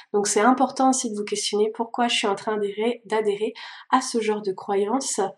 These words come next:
qu'est-ce que ça signifie, et cetera, pour pouvoir aller voir, débroussailler et observer ce qui peut se passer. Et puis, si toutefois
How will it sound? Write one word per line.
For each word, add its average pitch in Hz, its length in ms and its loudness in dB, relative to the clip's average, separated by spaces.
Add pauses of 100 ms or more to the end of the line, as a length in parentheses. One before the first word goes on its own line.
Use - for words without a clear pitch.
(200)
qu'est-ce 262 180 0
que 233 120 0
ça 226 160 0
signifie, 220 500 -2
et 220 160 -8
cetera, 202 520 -2
pour 208 140 -12
pouvoir 220 400 -2
aller 214 300 4 (320)
voir, 208 640 4
débroussailler 220 840 4 (320)
et 220 300 6
observer 214 440 2
ce 220 100 -4
qui - 140 -10
peut 226 140 4
se 226 120 0
passer. 208 460 0
Et 208 140 2
puis, 214 240 -8 (320)
si - 200 2
toutefois 247 460 4